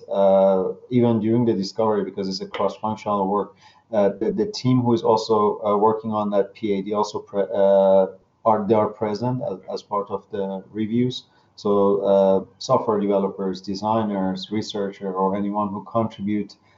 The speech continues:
uh, contributed to that product discovery. Uh, so these are the required attendees, uh, and next to that, we have another set of required attendees, which are the leadership or sponsors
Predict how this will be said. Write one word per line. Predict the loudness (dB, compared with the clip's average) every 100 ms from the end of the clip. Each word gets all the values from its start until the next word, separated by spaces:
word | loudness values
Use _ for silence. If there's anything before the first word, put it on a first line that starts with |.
| _ _
uh, | -4 -2 2
contributed | 0 0 -2 0 0 0
to | 0
that | -2 -2
product | -2 -2 -2 -2
discovery. | -10 -6 0 2 2 0 -6 -18 -20 _ _ _ _ 0
Uh, | 2 4 4 2
so | 0 0 2
these | 2 4
are | 6 6
the | 6 6
required | 6 2 -2 -2 2 4 6 4 0
attendees, | -6 -6 -8 -6 -8 -10 -16 -20 -6
uh, | 0 4 4 2
and | -2 -2 -6 _ _ _ _ _
next | 0 0 0
to | 0
that, | 4 4 2
we | 0
have | 0 0 -2
another | 2 4 4
set | 2 0
of | 0 -2
required | -4 -6 -2 0
attendees, | -2 -4 -4 -6 -6
which | -10 -4
are | -2
the | -2 -2 -4 -6 _ _ _ _ _
leadership | 0 4 6 6 4 2 0 2
or | 4 4 2
sponsors | -2 2 2 4 0 -2 0 0 -4